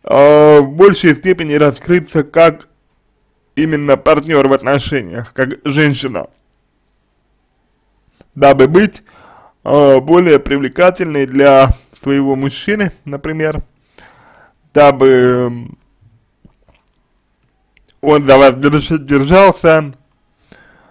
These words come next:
вот, дабы он вас больше ценил и так далее.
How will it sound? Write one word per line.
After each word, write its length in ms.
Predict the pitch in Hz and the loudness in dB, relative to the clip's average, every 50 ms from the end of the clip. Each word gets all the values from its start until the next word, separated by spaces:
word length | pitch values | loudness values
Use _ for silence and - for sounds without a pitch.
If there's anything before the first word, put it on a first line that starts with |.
| _ _ _ _ _ _ _ - | _ _ _ _ _ _ _ -16
вот, 400 | - 123 127 135 139 139 131 127 | -12 -4 0 0 2 2 0 2
дабы 260 | 131 131 127 123 135 | 2 0 2 2 0
он 120 | 139 135 131 | -2 0 0
вас 180 | 127 120 117 | 0 -2 -2
больше 380 | 113 117 131 131 123 117 127 123 | -2 -2 -2 -2 -2 -2 -6 -8
ценил 460 | 113 120 143 147 156 160 160 147 139 | -8 -6 -6 -6 -4 -2 0 0 0
и 40 | 135 | 0
так 240 | 135 135 139 147 147 | 0 0 -2 0 0
далее. 320 | 135 117 90 - - - | 0 -2 -2 -2 -8 -18